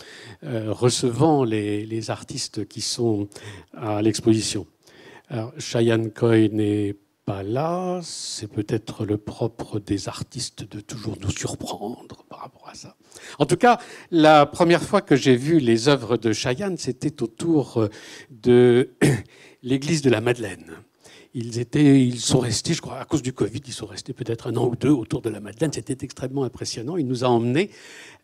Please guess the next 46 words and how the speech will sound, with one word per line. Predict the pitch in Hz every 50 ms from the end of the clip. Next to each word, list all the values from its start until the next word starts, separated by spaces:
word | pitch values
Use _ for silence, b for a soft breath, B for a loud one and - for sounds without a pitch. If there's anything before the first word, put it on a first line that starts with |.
| -
euh, | 151 131 123 113 110 113 117
après | 127 120 - -
qu'on | 139 - 123
lui | 117 117 117 113 113
ait | 110
téléphoné, | - 120 110 110 - - 131 - 208
en |
disant, « | 143 131 135
Est-ce | -
que | - 123
ça | - 127
t'intéresserait | - - 120 120 139 123 139 135 131 - - 247 220
de, | 147 127 120 117
de | 110 113 117
venir | 110 110 117 117 127 147 147 135 - - 110 120
avec | 123 110 117 131 131 -
nous | 170 196 247 233
dans | 160 123 113 113
notre | 113 113 113 113 - - 110 101
festival ? » | - - 117 - - - 101 - 202 208
Il | 160 113 104
était | 104 - 113
tout | - - - -
à | 110
fait | - - -
enthousiaste. | - - - 98 - - 98 139 - - _ B B B B B B B B
Il | 120 123
a | 123
été | 123 120 - 143
enthousiaste | 127 117 - - 120 110 - 131 123 - - 113
jusqu'au | 107 113 107 - - 110 101
bout. | - 214
D'ailleurs, | 117 101 107 104
je | - -
pense | - 107 -
qu'il | - 107 101
est | 107
quelque | - 101 98 - 110
part, | - - 117 120 110 95 104
euh, | 92 98
caché | - - - - - - - 135 123
là | 98 113 123 104 92
et | - _
tout. | - 202 - _ _ _ _ _ - B B 131 B B B B 180 160 147 120 110
Et, | - - 156 143 147 147 139 135 135 - 269 - -
euh, | 165 143 135 127 123 120 120 117 120 120 117 117 113 123